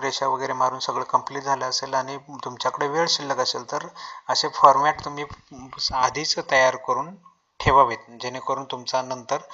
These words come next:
वेळ, अ, वाचेल आणि तो वेळ तुम्हाला प्रश्न सोडवण्यासाठी वापरता येईल. ठीक आहे, अशा पद्धतीने हा पहिला प्रश्न महत्त्वाचा प्रश्न आहे. यामध्ये मी सांगितले, ज्यांना वन वर्डचे उत्तर येत आहेत त्यांनी वन वर्डचे लिहिले तरी चालतील, पाचपैकी पाच मार्क मिळतात.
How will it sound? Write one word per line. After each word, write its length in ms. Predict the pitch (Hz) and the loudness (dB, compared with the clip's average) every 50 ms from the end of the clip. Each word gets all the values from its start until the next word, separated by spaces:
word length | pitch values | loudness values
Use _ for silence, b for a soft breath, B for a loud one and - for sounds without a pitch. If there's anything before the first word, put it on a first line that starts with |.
| B B B B B B - | B B B B B B -8
वेळ, 280 | 127 131 135 139 156 180 - - - B B B B B B | -4 -2 0 0 -2 -4 -10 -18 -20 B B B B B B
अ, 60 | 127 120 120 120 117 117 120 117 120 | 2 4 6 8 8 8 8 6 8
वाचेल 460 | 127 123 120 - - 147 156 165 160 | 8 6 6 6 2 -2 0 2 2
आणि 220 | 139 139 139 143 143 - | 2 2 2 -2 -2 2
तो 200 | 147 147 147 147 | 4 4 4 4
वेळ 200 | 143 143 143 143 | 2 0 -2 -4
तुम्हाला 340 | - 143 131 127 135 127 - | -4 -4 -4 -2 0 0 0
प्रश्न 420 | - 135 123 117 - - 135 135 | 0 -2 -4 -4 -4 -4 -4 -2
सोडवण्यासाठी 840 | 127 - - - 127 127 131 127 127 127 - 127 113 - 156 185 202 - - - 139 | 2 6 8 8 8 8 4 4 2 0 2 0 0 -2 -2 -6 -6 -8 -4 2 4
वापरता 440 | 123 117 - - 113 110 - 113 | 4 4 4 0 -8 -6 -6 -6
येईल. 320 | 110 110 107 - _ _ _ B B B B B B B | -8 -8 -10 -14 _ _ _ B B B B B B B
ठीक 120 | 147 147 | 2 4
आहे, 100 | 185 180 - - - - | 4 4 2 -2 -4 2
अशा 200 | - - - 165 | 4 4 4 4
पद्धतीने 420 | - 151 139 - 147 139 147 143 | 2 -2 -2 -4 -4 -6 -4 2
हा 100 | 135 147 | 4 4
पहिला 300 | 147 - 143 131 127 135 | 4 4 2 0 0 -2
प्रश्न 340 | 131 143 143 - - - 135 | -4 -4 -4 -4 -4 -4 -4
महत्त्वाचा 580 | 131 131 135 131 123 117 - 123 120 - - 123 | -4 -4 -2 -2 -4 -4 -4 -6 -6 -4 -6 -6
प्रश्न 320 | - 120 123 - - 131 | -6 -6 -6 -6 -4 -2
आहे. 260 | 123 120 - 139 165 - B B B B B B B - | -2 -2 -2 -4 -6 -8 B B B B B B B -2
यामध्ये 300 | 135 127 127 131 123 131 | -2 0 0 -2 -4 -4
मी 100 | 135 131 | -4 0
सांगितले, 500 | - - 135 139 139 143 - 139 143 143 | 0 0 0 0 -4 -8 -6 -6 -6 -6
ज्यांना 340 | 135 135 127 123 123 127 127 | -4 -4 -4 -2 0 0 0
वन 260 | 127 123 131 131 131 | 2 4 4 2 4
वर्डचे 380 | 131 135 135 139 - - 143 143 | 2 0 0 0 0 -4 -4 -4
उत्तर 380 | 139 135 131 - - 135 131 | -4 -8 -10 -8 -6 -6 -4
येत 280 | 131 131 131 127 - - | -4 -4 -6 -6 -4 -4
आहेत 100 | 131 131 | -4 -4
त्यांनी 240 | 131 131 127 123 123 | -4 -6 -10 -8 -6
वन 220 | 123 127 123 123 | -4 -4 -4 -2
वर्डचे 400 | 120 120 117 - - 135 127 123 | -2 -4 -4 -4 -6 -8 -8 -6
लिहिले 240 | 123 123 113 123 123 - | -8 -8 -8 -10 -10 -10
तरी 120 | 131 123 123 | -10 -8 -4
चालतील, 380 | - - 120 117 - - 123 | -2 -2 -2 -2 -4 -10 -4
पाचपैकी 500 | - 127 123 120 - - 127 117 - 135 | 0 2 2 2 0 -4 -8 -8 -8 -4
पाच 280 | - 127 123 120 - - - | 0 0 2 2 0 -2 -2
मार्क 240 | 123 123 - - | -2 -2 -4 -8
मिळतात. 360 | 127 123 127 120 113 - 147 | -8 -8 -8 -6 -2 -2 -2